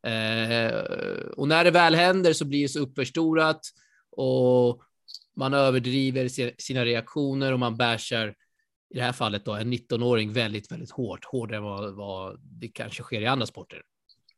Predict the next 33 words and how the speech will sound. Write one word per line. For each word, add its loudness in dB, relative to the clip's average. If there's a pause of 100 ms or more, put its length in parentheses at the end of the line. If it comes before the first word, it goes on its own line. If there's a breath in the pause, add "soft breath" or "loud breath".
(240)
Eh, -14 (840 soft breath)
och -6
det -8
var 6
därför 2
jag 2
blev 2
lite -4
så -4
här, -2
ja, -8
men -4 (380)
vill -4
vi 2
bara 4
<laughs> 0
ha 2
spelare -2
som -6
Karen 0
och -4
Busta -4
på -10
touren? -4 (500 soft breath)
Är 0
det 2
inte -2
lite 4 (460)
befriande 4
att -2
det -2
händer 0
grejer? -2